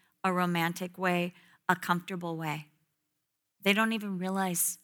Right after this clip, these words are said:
that they've left the way of Jesus. I feel like covid has just put this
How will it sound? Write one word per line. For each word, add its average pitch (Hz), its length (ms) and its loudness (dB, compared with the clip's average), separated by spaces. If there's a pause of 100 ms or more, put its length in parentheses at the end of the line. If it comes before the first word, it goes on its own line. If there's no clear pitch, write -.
that 180 180 -2
they've 180 220 -2
left 185 500 -2 (140)
the 190 100 -6
way 175 240 -2
of 175 100 -6
Jesus. 175 600 -8 (760)
I 220 80 8
feel 269 180 8
like 254 220 8
covid 226 580 -2
has 196 240 -6
just - 280 -4
put - 200 -6
this 151 280 0